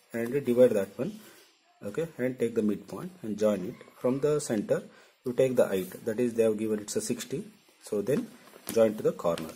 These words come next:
And when you see from here, so I can see the slant edge from here to here, here to here, here to here, here to here, and one and two and three edges. Okay, so you make that one dark. So that is how exactly we can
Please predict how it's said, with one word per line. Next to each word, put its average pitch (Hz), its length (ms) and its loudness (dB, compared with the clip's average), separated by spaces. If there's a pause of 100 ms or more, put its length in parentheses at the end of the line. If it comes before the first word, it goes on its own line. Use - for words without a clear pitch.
(100)
And 117 160 -2
when 127 140 4
you 127 60 2
see 147 200 -2
from 135 260 -2
here, 113 260 -2 (160)
so 117 200 0
I 117 80 2
can 127 160 -2
see 135 240 -4
the 135 360 -2
slant 120 380 -2
edge 123 160 -2
from 110 200 -4
here 110 160 -2
to 110 120 -8
here, 120 260 0 (100)
here 110 220 -4
to 110 120 -10
here, 120 240 -6 (200)
here 113 180 2
to 110 120 -8
here, 120 220 -8 (400)
here 92 200 -4
to - 140 -12
here, 82 160 -12 (380)
and 135 180 -6
one 113 340 -2
and 101 140 -6 (120)
two 113 200 -6
and 92 260 -10
three 92 180 -6 (200)
edges. 82 440 -8 (340)
Okay, 101 240 -10
so - 200 -10
you 104 180 -6
make 107 220 -4
that 92 200 -8
one 165 180 -4 (680)
dark. 73 320 -12 (440)
So 117 120 0
that 120 160 2
is 120 60 0
how 123 100 4
exactly 104 420 -2
we 95 80 -10
can - 180 -10